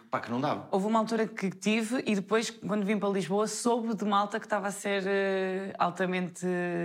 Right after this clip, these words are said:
Speaker 2: tipo, eh, pá, maltratada. Tipo, eu lembro-me de uma amiga, uma gaja chegar ao pé dela com uma seringa. E tu, tipo, pá, uma seringa é tipo, tu não
Speaker 1: Mas, mas há, há,
Speaker 2: Há,
Speaker 1: há,
Speaker 2: há
Speaker 1: há
Speaker 2: relativamente
Speaker 1: muitos
Speaker 2: pouco tempo, há sete, oito anos.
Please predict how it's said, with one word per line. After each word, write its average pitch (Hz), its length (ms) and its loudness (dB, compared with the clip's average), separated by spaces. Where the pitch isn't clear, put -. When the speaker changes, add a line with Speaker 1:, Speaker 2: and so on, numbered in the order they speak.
Speaker 2:
tipo, 165 880 -4
eh, - 480 -8
pá, 127 300 -4
maltratada. 156 640 2
Tipo, 147 220 -6
eu 156 40 -2
lembro-me 160 340 -2
de 151 40 -4
uma 160 120 2
amiga, 165 320 0
uma 165 180 0
gaja 160 220 0
chegar 165 180 0
ao 160 60 0
pé 165 120 -2
dela 165 160 2
com 165 80 -8
uma 170 120 -2
seringa. 156 520 -4
E - 80 -6
tu, - 120 -8
tipo, - 300 -8
pá, - 280 -14
uma 131 140 -8
seringa 139 320 -4
é 143 40 -4
tipo, 143 220 -8
tu - 120 -12
não 139 360 -6
Speaker 1:
Mas, 101 180 -2
mas 104 380 0
há, 107 160 0
há, 92 480 -4
Speaker 2:
Há, - 140 -16
Speaker 1:
há, - 160 0
Speaker 2:
há 170 240 2
Speaker 1:
há 175 40 2
Speaker 2:
relativamente 175 260 0
Speaker 1:
muitos 160 180 -2
Speaker 2:
pouco 170 180 -6
tempo, 147 360 -6
há - 120 -6
sete, 135 420 -8
oito 139 220 -8
anos. 135 260 -10